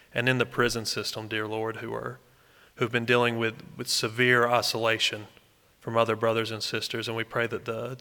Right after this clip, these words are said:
day comes quickly where we can be back with them. And we pray that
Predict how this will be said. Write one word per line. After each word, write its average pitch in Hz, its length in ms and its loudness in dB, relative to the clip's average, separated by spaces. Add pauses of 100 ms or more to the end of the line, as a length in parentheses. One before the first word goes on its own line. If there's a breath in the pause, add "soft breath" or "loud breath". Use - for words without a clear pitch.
day 123 200 4
comes 117 260 -4
quickly 113 540 -6 (560 soft breath)
where 110 100 -2
we 120 80 6
can 143 160 -4
be 123 120 4
back 117 340 4
with 107 100 -8
them. 117 300 -2
And - 880 -20
we 110 80 -4
pray 127 300 4
that 110 180 -2